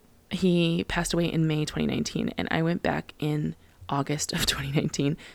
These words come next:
to school. I moved back to school, and I went back with some type of forceness, uh, or, like, force, uh, behind me. I, God, I was working, I was in all these extracurriculars. I was, like, trying to do everything possible,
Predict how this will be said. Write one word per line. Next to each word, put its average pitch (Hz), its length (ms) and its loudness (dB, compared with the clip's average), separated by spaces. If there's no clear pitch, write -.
to - 80 -10
school. 135 320 0
I - 80 2
moved 151 180 -4
back 156 160 -6
to - 80 -10
school, 156 240 0
and 156 600 4
I 175 180 2
went 190 160 6
back 160 240 2
with - 140 0
some 165 180 2
type 170 180 -2
of 151 80 -4
forceness, 160 800 2
uh, 156 240 2
or, 82 380 0
like, - 260 -8
force, 90 580 -4
uh, - 100 -8
behind - 380 -2
me. - 260 -4
I, 156 420 2
God, 170 220 2
I 156 80 0
was 151 160 -2
working, 175 420 4
I 151 60 4
was 151 100 2
in 151 60 2
all 151 120 2
these 156 160 2
extracurriculars. - 640 -4
I 185 160 4
was, 202 260 4
like, - 400 -4
trying 151 240 -2
to 151 60 0
do 143 200 4
everything 139 600 -2
possible, 156 540 -2